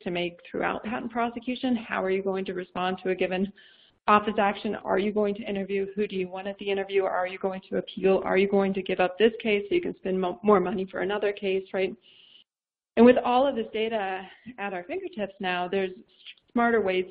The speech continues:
to make these decisions. And so one of the more recent approaches that I've been interested in is to use a game theory approach, which looks at a set of combined probabilities and values,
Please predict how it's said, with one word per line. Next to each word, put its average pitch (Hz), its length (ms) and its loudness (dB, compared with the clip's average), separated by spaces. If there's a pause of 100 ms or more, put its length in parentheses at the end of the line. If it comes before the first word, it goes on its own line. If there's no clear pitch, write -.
to 202 60 -6
make 175 180 -6
these 175 220 -10
decisions. - 580 -10
And 185 140 -4
so 185 120 2
one 185 140 4
of 190 120 2
the 175 260 6 (640)
more 269 180 8
recent 277 300 0
approaches 196 500 -4
that 185 460 -4
I've 202 180 -2
been 190 120 -6
interested 185 420 -8
in 185 140 -6
is 180 80 -8 (100)
to 202 80 -10
use 190 240 -2
a 190 60 -14
game 214 340 6
theory 180 240 0
approach, - 360 -8 (880)
which 202 200 2 (100)
looks 202 320 2 (920)
at 196 340 2
a 202 140 0 (160)
set 208 320 -2
of 190 200 -8
combined 196 540 -6
probabilities 185 680 -6
and 175 140 -12
values, 175 640 -4